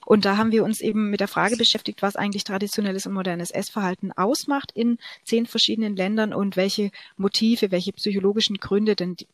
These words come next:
diesem Essverhalten dann auch zugrunde liegen. Und der Hintergrund war eben der, dass, ähm, modernes Essverhalten häufig in so negatives Licht gerückt wurde mit dem Anstieg von Adipositas weltweit in Verbindung gebracht wurde,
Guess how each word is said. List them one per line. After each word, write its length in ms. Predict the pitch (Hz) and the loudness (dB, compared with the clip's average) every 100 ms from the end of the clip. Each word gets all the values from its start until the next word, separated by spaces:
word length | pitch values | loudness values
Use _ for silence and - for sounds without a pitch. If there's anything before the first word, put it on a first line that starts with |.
| - | -6
diesem 200 | 185 185 | -6 -4
Essverhalten 540 | 185 - 180 175 185 | -6 -4 -4 -2 -4
dann 140 | 190 - | -6 -6
auch 120 | 180 | -6
zugrunde 500 | - - 180 202 214 | -6 -4 -2 2 0
liegen. 420 | 170 165 170 165 - - - - - | 0 -6 -6 -10 -12 -12 -10 -10 2
Und 200 | 190 185 | 2 4
der 60 | |
Hintergrund 560 | 180 233 302 - 247 240 | 2 4 2 4 2 2
war 140 | 208 | 0
eben 160 | 190 190 | 0 0
der, 240 | 170 208 | 0 2
dass, 260 | 262 247 - | 0 -2 -4
ähm, 280 | 202 202 202 | 0 2 2
modernes 420 | 190 175 190 254 | 2 2 2 0
Essverhalten 720 | - 233 - 208 202 208 202 | -2 -4 -2 0 0 0 2
häufig 460 | 196 233 - 247 - - - - _ | 4 4 4 -2 -2 -8 -16 -20 _
in 120 | 202 | 0
so 120 | 202 202 | 2 2
negatives 640 | 226 247 - 220 202 - | 4 2 2 -2 -2 0
Licht 240 | 277 - | 0 0
gerückt 340 | - 269 262 - | 0 0 0 4
wurde 220 | 262 254 | 6 6
mit 120 | 220 | 2
dem 120 | 208 | 0
Anstieg 440 | - 226 - 220 - | 2 2 2 0 -4
von 380 | - 196 196 190 | 0 2 0 -2
Adipositas 800 | 185 180 233 277 - 240 - | -4 -2 0 0 0 -6 0
weltweit 440 | 233 226 226 214 220 | 0 2 2 0 0
in 120 | 208 | -4
Verbindung 400 | 202 208 220 214 | -2 0 0 -2
gebracht 400 | 214 190 190 - | -4 -2 -2 0
wurde, 360 | 190 208 202 | 2 4 4